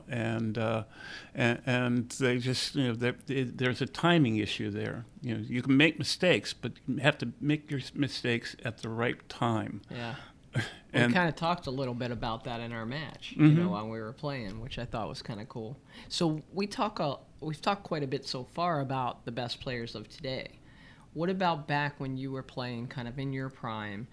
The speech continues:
Speaker 2: Who were the top, top dogs out there?
Speaker 1: Oh, well, uh, uh, uh,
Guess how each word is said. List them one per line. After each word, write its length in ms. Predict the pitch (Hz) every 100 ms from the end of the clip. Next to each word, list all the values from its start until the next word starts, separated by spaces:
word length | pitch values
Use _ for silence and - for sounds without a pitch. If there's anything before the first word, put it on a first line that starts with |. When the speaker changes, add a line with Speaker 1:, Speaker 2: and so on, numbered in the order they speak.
| - - - -
Speaker 2:
Who 180 | - 214
were 120 | 180
the 100 | 131
top, 400 | - 151 143 -
top 340 | 156 113 -
dogs 320 | 104 98 98
out 220 | 101 - -
there? 180 | - 123 - - - - - - - - - - -
Speaker 1:
Oh, 380 | 233 131 104 -
well, 440 | 135 123 123 123 -
uh, 460 | 127 120 113 113 117 - -
uh, 400 | 160 117 110 104 - - - - - - - - - - - - - -
uh, 400 | 117 107 104